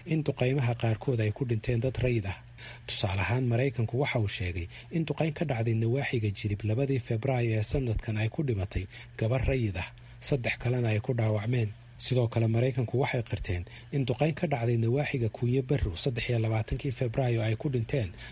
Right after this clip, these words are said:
laba qof oo rayid ah, halka saddex kalena ay ku dhaawacmeen. Maraykanka ayaa sheegay inuu soo saarayo warbixino saddex biloodla ah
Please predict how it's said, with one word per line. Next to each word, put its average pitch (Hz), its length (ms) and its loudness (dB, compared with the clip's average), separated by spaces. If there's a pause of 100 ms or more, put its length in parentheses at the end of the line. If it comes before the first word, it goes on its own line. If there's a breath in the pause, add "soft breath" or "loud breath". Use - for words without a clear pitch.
(140 loud breath)
laba 120 200 4
qof - 260 0
oo 113 80 4
rayid 113 360 2
ah, - 120 -8 (440 loud breath)
halka 120 240 0
saddex 123 340 0
kalena 120 380 2
ay 107 40 2
ku 127 120 -2
dhaawacmeen. 107 640 2 (340 loud breath)
Maraykanka 110 500 2
ayaa 123 260 2
sheegay 107 380 0
inuu 123 180 2
soo 127 240 0
saarayo 117 580 0 (280 loud breath)
warbixino 110 480 0
saddex - 320 -2
biloodla 113 480 0
ah - 100 -6